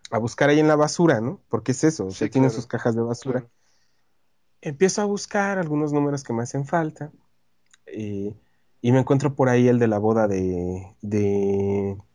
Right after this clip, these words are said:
Speaker 1: Jean Grey y de, este, Scott Summers, ¿no?
Speaker 2: Ah, qué chido.
Speaker 1: Y lo veo y, este, "¿Cuánto?". "Ay, es que ya está maltratada, dame ocho pesos", ¿no? Y se acerca todavía un tipo y me dice,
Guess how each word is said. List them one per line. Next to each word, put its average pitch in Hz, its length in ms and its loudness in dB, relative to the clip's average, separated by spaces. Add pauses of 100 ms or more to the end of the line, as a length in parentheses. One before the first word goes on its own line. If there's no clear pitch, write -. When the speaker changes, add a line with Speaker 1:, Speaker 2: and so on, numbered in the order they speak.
(240)
Speaker 1:
Jean 127 220 6
Grey 123 320 6
y 113 40 4
de, 98 220 0
este, - 320 -10
Scott 123 240 -8
Summers, 127 400 0
¿no? 127 120 -2
Speaker 2:
Ah, 226 160 -6
qué 233 80 -14
chido. 233 260 -14 (800)
Speaker 1:
Y 156 640 4 (800)
lo 147 220 8
veo 185 300 6
y, 151 180 2
este, - 320 -12
"¿Cuánto?". 185 540 -2
"Ay, 190 380 -6
es 214 120 -8
que 208 100 -12
ya 208 60 0
está 202 180 -6
maltratada, 160 480 -4
dame 202 200 -2
ocho 175 240 -6
pesos", 139 380 -4
¿no? 170 200 -2 (380)
Y 139 80 4
se 147 60 4
acerca 233 280 2
todavía 233 220 6
un 220 100 4
tipo 196 300 -2
y 185 40 2
me 175 120 2
dice, 156 340 -4